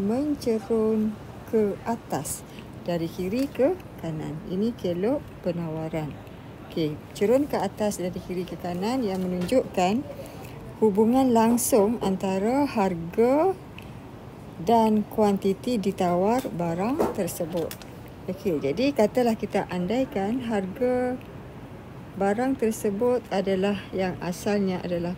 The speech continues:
P kosong dan kuantitinya adalah Q kosong. Dan harga barang X ni tidak berubah, tetap di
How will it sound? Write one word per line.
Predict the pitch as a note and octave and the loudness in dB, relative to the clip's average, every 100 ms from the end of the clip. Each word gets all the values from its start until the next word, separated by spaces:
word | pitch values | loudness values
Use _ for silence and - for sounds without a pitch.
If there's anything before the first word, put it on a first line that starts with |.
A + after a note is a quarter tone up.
| - | -4
P | A#3 G#3+ | -2 0
kosong | - F3+ - D3 - - - - - - - - - - - | -2 -4 -2 -6 -6 -12 -14 -16 -16 -16 -16 -16 -14 -12 -4
dan | F3 E3 - | -2 -2 0
kuantitinya | B3 B3 A#3 G#3 G#3 F#3+ F3 F3 - | 2 2 2 0 0 0 0 -2 -4
adalah | D#3+ E3+ F#3+ D4+ - - - | -4 -2 0 -2 -6 -16 -12
Q | - A3 - | -2 -2 0
kosong. | E3 - D3+ D#3 - - - - - - | -4 -4 -6 -8 -12 -14 -14 -14 -8 0
Dan | E3+ F#3 | 2 4
harga | A3+ G#3+ D4+ A#3 | 4 6 6 8
barang | G#3+ G#3 G#3 G#3+ | 6 6 4 2
X | A3 - | 2 2
ni | A3+ C4+ | 0 2
tidak | G3+ G3 F3 | 2 2 2
berubah, | F#3+ F#3 E3+ D#3+ | 0 2 0 -2
tetap | D#3 - - C4 - | -6 -14 0 2 2
di | E3+ G3+ D4+ | 0 2 2